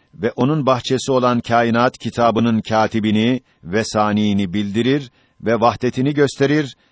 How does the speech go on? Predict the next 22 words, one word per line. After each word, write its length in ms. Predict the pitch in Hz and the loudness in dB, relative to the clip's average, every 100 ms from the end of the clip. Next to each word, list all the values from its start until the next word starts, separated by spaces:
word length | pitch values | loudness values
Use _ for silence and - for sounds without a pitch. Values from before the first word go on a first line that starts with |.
| _ | _
ve 140 | - 120 | -2 2
meyveler 480 | 131 131 135 151 160 | 2 2 2 2 0
adedince 680 | 131 131 123 151 127 123 113 _ - | 0 0 0 0 2 0 0 _ -6
vahdaniyet 760 | 90 101 98 123 127 131 135 | -4 -2 0 2 2 0 0
fermanının 720 | - 127 123 123 120 123 120 | 0 2 2 2 2 2 2
mühürlendiğine 880 | 113 110 117 117 113 110 113 117 123 - _ | 0 0 0 0 0 0 0 2 0 -4 _
işaret 440 | 101 - 104 113 120 | -10 0 0 0 -2
eder. 360 | 98 87 73 _ _ _ _ _ _ - | -4 -4 -6 _ _ _ _ _ _ -16
Risaletün 600 | 87 135 143 160 170 165 | -6 0 0 0 0 0
Nur 180 | 190 165 | -2 -2
ismi 340 | 180 - 160 | -8 -4 -2
Rahim 480 | 151 143 139 175 165 | 0 -2 -2 -2 0
ve 140 | 143 139 | -2 -2
ismi 260 | 143 - 143 | -6 -4 -4
Hakim'in 480 | 131 127 131 139 143 | -4 -4 -2 -2 0
mazharı 480 | 131 107 113 131 | -2 -2 -2 0
olduğundan 720 | 147 123 107 117 110 110 120 117 _ _ _ | 2 0 0 -2 2 2 0 -4 _ _ _
bu 160 | 101 113 | -6 -4
rahimiyet 540 | 113 127 135 147 180 | -2 -2 0 0 0
hakikatının 640 | 156 160 143 143 139 139 | -6 -6 -6 -4 -2 -4
çok 280 | 123 160 120 | -4 -6 -2
lemalarını 680 | 127 127 123 123 120 120 131 | -2 0 0 0 0 0 -2